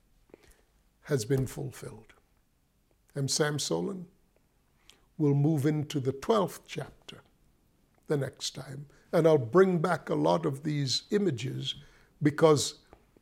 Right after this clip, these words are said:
the twelfth and thirteenth chapters of the book of Revelation are replete with these images, particularly from the seventh chapter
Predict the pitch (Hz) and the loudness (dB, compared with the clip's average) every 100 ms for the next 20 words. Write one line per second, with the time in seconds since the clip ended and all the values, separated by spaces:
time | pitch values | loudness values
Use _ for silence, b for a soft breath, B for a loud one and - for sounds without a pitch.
0 | _ _ _ - 143 - 196 196 202 202 | _ _ _ -6 -6 2 6 8 6 2
1 | - - _ _ _ 180 208 202 - 208 | -14 -20 _ _ _ 2 2 2 8 8
2 | 202 - 170 165 - 165 139 - 139 120 | 8 4 -2 -4 -4 -4 -4 -6 -8 -6
3 | 120 - 123 143 - 131 147 139 143 147 | -6 -6 -6 -6 -6 -4 -4 -2 -2 -2
4 | 139 - 156 143 b b _ - 170 160 | -4 -8 -12 -14 b b _ 6 8 8
5 | 160 160 - 254 220 127 - - - 160 | 4 0 -2 0 0 -4 -12 -18 -8 -6
6 | 139 - 147 123 127 127 117 139 - b | -6 -4 -2 -2 -4 -4 -8 -10 -12 b
7 | b b - 185 - 277 - 165 139 135 | b b 2 2 2 2 2 0 0 -4
8 | 156 214 - _ _ - - _ - _ | -6 -10 -14 _ _ -20 -20 _ -20 _
9 | _ _ _ - 151 143 143 143 143 - | _ _ _ 0 2 4 2 -2 -6 -12
10 | _ _ _ _ _ _ 135 143 - - | _ _ _ _ _ _ -2 0 2 4
11 | 151 139 135 - 160 139 - - 135 | 2 0 -6 -8 -6 -6 -8 -10 -10